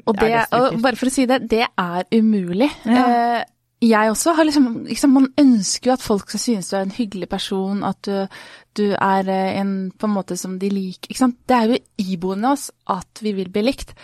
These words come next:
Speaker 1: men alle mennesker i verden liker ikke hverandre. Eh, og, eh, vi kan ikke heller forvente at andre mennesker ikke skal tenke noe om oss som ikke vi liker.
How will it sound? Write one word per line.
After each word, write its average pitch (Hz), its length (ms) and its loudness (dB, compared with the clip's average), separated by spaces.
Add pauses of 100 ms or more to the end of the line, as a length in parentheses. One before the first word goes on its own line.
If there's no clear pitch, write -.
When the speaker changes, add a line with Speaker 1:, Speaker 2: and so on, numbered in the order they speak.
(240)
Speaker 1:
men 247 120 2 (240)
alle 220 400 0
mennesker 214 420 0
i 202 60 -4
verden 196 400 0 (100)
liker 208 540 -4
ikke - 160 -8
hverandre. 180 420 -2 (540)
Eh, 214 380 4 (100)
og, 226 260 2 (100)
eh, 214 640 0
vi 226 100 -2
kan 233 180 -2
ikke 233 140 -2
heller 233 120 2
forvente 190 560 -6 (100)
at - 140 -8 (320)
andre 196 240 2
mennesker 196 300 -6
ikke - 180 -10
skal - 160 -8
tenke 202 460 -4
noe 196 280 -2
om 175 140 -6
oss - 200 0 (140)
som - 180 -6
ikke 208 200 -2
vi 202 100 0
liker. 196 360 -2